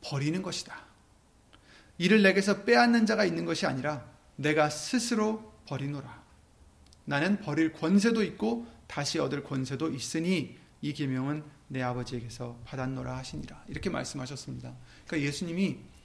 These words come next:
십자가에 그냥 마지못해서 끌려가신 게 아니라, 자기의 목숨을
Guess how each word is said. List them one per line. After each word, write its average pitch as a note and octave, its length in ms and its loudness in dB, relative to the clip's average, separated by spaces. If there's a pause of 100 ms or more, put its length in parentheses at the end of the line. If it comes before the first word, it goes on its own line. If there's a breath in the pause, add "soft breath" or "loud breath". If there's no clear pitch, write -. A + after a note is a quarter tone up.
(140 loud breath)
십자가에 G#3+ 600 2
그냥 F3+ 460 0
마지못해서 G#3 800 2
끌려가신 C4 560 2
게 F#3+ 80 2
아니라, C#3+ 360 -2 (1300 soft breath)
자기의 F#3+ 340 2
목숨을 A3 580 2